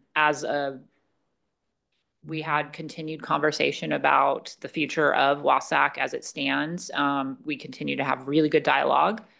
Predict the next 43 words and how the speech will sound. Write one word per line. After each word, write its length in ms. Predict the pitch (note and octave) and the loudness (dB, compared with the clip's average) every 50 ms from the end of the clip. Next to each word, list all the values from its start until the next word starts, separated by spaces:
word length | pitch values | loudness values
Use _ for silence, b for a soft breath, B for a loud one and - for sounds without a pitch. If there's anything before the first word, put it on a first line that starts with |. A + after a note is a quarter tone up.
| b b b b b | b b b b b
And, 560 | - D3+ D3+ D3 C#3+ C#3+ C#3 C#3 C#3 C#3+ C#3 | -4 0 0 2 2 2 2 0 -2 -2 -4
um, 420 | - - D3 C#3+ C#3 C#3 C#3 C#3+ C#3+ | -2 0 0 2 0 0 -2 -4 -4
I 80 | C#3 D3 | -4 -2
know 180 | C#3+ C#3+ C#3+ C#3 | -2 -2 -2 -2
that, 380 | C3 C#3 C3+ C3 C3 - - - - - - - - - | 0 0 0 0 -2 -4 -6 -10 -16 -20 -20 -18 -14 -14
uh, 500 | - C#3 C3+ C3 C3 C3+ B2+ A#2+ - - | -12 -10 -8 -6 -6 -4 -4 -6 -6 -4
Chair 200 | - - E3 D3 | -2 -2 0 2
Mello 260 | D3 C#3+ C#3+ C#3+ C#3 | 2 4 4 4 4
then 400 | C3+ C#3+ C#3 C#3 C#3 C#3 - - _ _ _ _ _ - | 2 0 -2 -2 -4 -6 -8 -10 _ _ _ _ _ -14
kind 140 | - - D#3+ | -10 -6 -4
of 60 | C#3+ D3 | -4 -4
experienced 600 | D3 - - - E3+ D#3+ D#3 D3+ D3 C#3+ - - | -4 -4 -2 -2 0 0 2 0 -2 -2 -2 0
what 180 | D#3+ D3+ D#3 | 0 0 2
that, 280 | E3 D#3 C#3+ C3+ - - | 0 0 0 0 -2 -2
what 160 | D3 D3 C#3 | -4 -4 -2
the 80 | C#3+ C#3 | -2 -4
new 260 | D3 D3+ E3 F3 F3+ | -2 0 0 0 2
way 180 | E3 E3+ D#3+ D#3 | 4 4 4 4
of 80 | D3+ | 2
doing 260 | D3 D3+ D3+ D3+ D3 C3+ | 0 -2 -4 -4 -4 -4
business 420 | D3 D3 D3 D3+ D3 C#3+ - - | -4 -4 -4 -4 -6 -6 -6 -8
around 540 | D#3 D3+ D3+ C#3+ C#3+ C#3+ C#3 C#3 C#3 - - | -8 -4 0 2 2 2 2 2 0 -2 0
L 200 | - D3+ D#3+ F3 | 2 4 6 6
S 200 | E3+ D3+ - - - | 4 4 2 -4 -6
C, 200 | - D3+ C#3 C#3 | -6 -6 -6 -4
which 240 | C3+ C#3 C3 - - | -6 -6 -8 -8 -8
was 160 | D3 C#3 C3 | -10 -8 -8
one 200 | C3+ C#3+ D3 C#3+ | -8 -6 -4 -4
of 100 | C#3 C#3 | -4 -4
the 100 | C3+ C#3 | -4 -6
really 260 | C3+ C#3+ D3+ C#3 C#3 C3 | -2 0 0 0 0 -2
big 240 | C3 C#3 C3+ C#3 | -2 -4 -4 -4
sticking 420 | - - - - - - - D3+ C#3+ | -8 -10 -6 -6 -4 -4 -4 -6 -6
points 340 | - - D#3+ D3+ - - - | -4 -4 -4 -6 -4 -4 -4
when 120 | - - | -4 -4
it 80 | - - | -4 -6
came 280 | - - C#3+ C#3 C#3 | -6 -4 -4 -4 -2
to, 640 | C3+ - - - - - D3 C#3+ C#3 C3+ C3+ C#3 B B B B B B B B B | -4 -6 -6 -6 -4 -2 0 0 2 0 0 -2 B B B B B B B B B
um, 520 | - D3+ C#3 C3+ C3 B2+ B2+ B2+ C3 C#3 - _ - | -2 0 2 2 2 0 -2 -4 -6 -8 -12 _ -8
how 240 | - - - D3+ D3 | -6 -2 0 0 2
wasac 400 | C3+ C3+ B2+ - - D3 C#3 - | 2 0 0 0 -2 -4 -6 -6
functions 840 | - D3 C#3 C3+ - - D3 C#3 C3+ C3+ C3+ C3+ - - - - - - | -6 -8 -8 -8 -6 -6 -6 -6 -4 -6 -6 -6 -6 -6 -8 -8 -4 -4
actually 640 | D3+ C#3+ - - D#3+ D3 C#3 C3+ B2+ B2+ C3 b | -4 -2 -2 -4 -2 0 0 0 0 -2 -4 b